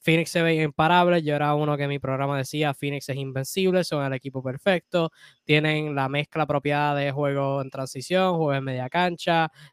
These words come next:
defensa, versatilidad. No hay nadie que le pueda ganar". Pues, este, mm, eh, pues resulta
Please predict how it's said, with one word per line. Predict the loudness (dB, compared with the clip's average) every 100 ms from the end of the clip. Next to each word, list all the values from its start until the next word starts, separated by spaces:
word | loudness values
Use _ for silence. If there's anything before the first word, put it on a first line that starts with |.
| _
defensa, | -4 -2 4 4 4 0 0 2
versatilidad. | 2 0 -6 -8 -4 0 2 2 0 _ _ -6
No | 0
hay | 4
nadie | 4 4
que | 4
le | 4
pueda | 4 4
ganar". | 4 2 0 _ _
Pues, | 4 8 8
este, | 8 6 6 6 2 -20 -20 -20 -20 _ -4
mm, | 0 0 0
eh, | -2 0
pues | 4 6
resulta | 6 6 6 4 2 -6